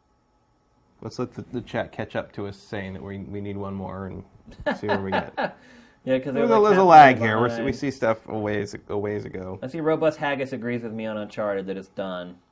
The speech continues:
Speaker 2: So, although he hasn't picked up the new one yet. You should
Speaker 1: S-,
Speaker 2: definitely play
Speaker 1: S-,
Speaker 2: the new one.
Speaker 1: there you go. Uh, S M C ninety-two, Ian, any games you loved, then went back to and hated it?
Speaker 2: Hmm.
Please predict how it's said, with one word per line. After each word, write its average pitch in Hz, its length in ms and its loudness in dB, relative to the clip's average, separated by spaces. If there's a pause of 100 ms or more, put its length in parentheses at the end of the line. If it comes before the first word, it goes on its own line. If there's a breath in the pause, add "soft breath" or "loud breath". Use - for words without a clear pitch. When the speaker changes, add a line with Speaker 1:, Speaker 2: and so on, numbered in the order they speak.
(720)
Speaker 2:
So, 117 120 -8
although 117 180 -2
he 117 100 -4
hasn't 107 200 -6
picked 110 160 -6
up 101 80 -8
the 104 80 -10
new 104 120 -10
one 98 120 -10
yet. 90 140 -12
You 131 80 -10
should 170 80 -8
Speaker 1:
S-, - 60 0
Speaker 2:
definitely - 180 -2
play 156 220 2
Speaker 1:
S-, 110 40 -2
Speaker 2:
the 107 80 -8
new 98 140 -12
one. 90 200 -16
Speaker 1:
there 151 160 -2
you 120 300 0 (420)
go. 127 60 -4
Uh, 120 680 0 (1200 soft breath)
S 143 200 -6
M 156 100 -4
C 151 160 -4
ninety-two, 131 480 0
Ian, 117 400 -2 (460)
any 120 160 -4
games 117 260 -4
you 113 100 -4
loved, 110 340 -2
then 113 120 -4
went 107 220 -6
back 107 220 -6
to 110 160 -8
and 104 100 -12
hated 92 260 -14
it? - 80 -16 (1300)
Speaker 2:
Hmm. 117 440 -8